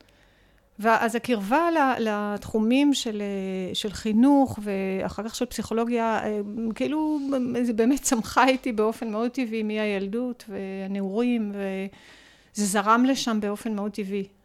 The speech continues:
הרצון, אה, ללמוד, ל-, ללמוד, אה, פסיכולוגיה. למדתי ב-, בירושלים, באוניברסיטה העברית, אה, פסיכולוגיה קלינית רפואית,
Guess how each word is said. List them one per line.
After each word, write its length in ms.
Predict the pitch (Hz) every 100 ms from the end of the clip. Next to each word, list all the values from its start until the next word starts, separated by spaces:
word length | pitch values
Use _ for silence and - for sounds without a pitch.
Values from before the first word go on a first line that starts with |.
| _ -
הרצון, 640 | 196 196 196 208 202 196
אה, 300 | 202 196 196 196 _ _
ללמוד, 280 | - 208 208 233
ל-, 340 | 220 208 226
ללמוד, 480 | 233 220 220 220 208
אה, 380 | 208 208 202 196
פסיכולוגיה. 640 | - 202 202 196 185 226 311 - _ _ _ _ _ _
למדתי 540 | - 220 208 214 262 254
ב-, 60 | 233 220 214 208 202 202
בירושלים, 640 | 208 202 202 202 202 240
באוניברסיטה 480 | 240 202 202 196 -
העברית, 600 | 190 190 196 233 302 - - _ -
אה, 60 | 208 202 196 196 196 190 196
פסיכולוגיה 760 | - 208 - 196 196 190 196 185
קלינית 420 | - 226 226 208
רפואית, 580 | 208 - 175 240 - -